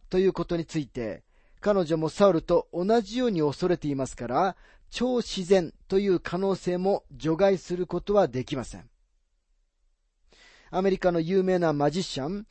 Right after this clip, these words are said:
フーディニーは、自分は心霊術が主張する、いわゆる超自然現象の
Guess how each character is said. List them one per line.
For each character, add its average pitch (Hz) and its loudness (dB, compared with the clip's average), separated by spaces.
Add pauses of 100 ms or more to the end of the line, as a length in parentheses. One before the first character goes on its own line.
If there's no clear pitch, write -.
(260)
フ 240 -4
ー 208 -4
デ 208 -2
ィ - 2
ニ 165 0
ー 127 0
は、 151 -2 (540)
自 147 -6
分 175 0
は 160 4
心 226 -4
霊 233 8
術 196 -4
が 151 4
主 - -12
張 165 2
す 143 -6
る、 202 2 (240)
い 185 0
わ 190 8
ゆ 170 4
る 151 -2
超 226 2
自 156 -4
然 220 2
現 214 0
象 147 -2
の 185 -2